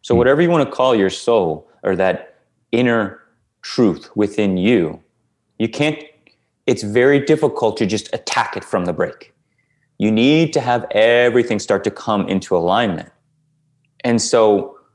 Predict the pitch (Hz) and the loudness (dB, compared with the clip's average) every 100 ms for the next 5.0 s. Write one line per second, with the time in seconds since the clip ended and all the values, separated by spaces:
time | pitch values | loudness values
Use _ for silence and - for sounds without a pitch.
0 | _ _ _ 113 131 190 131 98 - 113 | _ _ _ -4 0 2 2 2 0 -2
1 | 110 - 139 143 170 - 131 104 110 123 | -2 -2 0 2 0 -2 -2 0 2 0
2 | - 117 101 90 - 101 127 160 - _ | -2 -2 -2 -2 -2 -2 -2 -4 -18 _
3 | _ _ _ _ _ _ 98 90 85 98 | _ _ _ _ _ _ -10 -8 -4 0
4 | 143 101 80 78 - 104 - 92 - - | 0 -2 -4 -8 -4 -4 -4 -8 -12 -14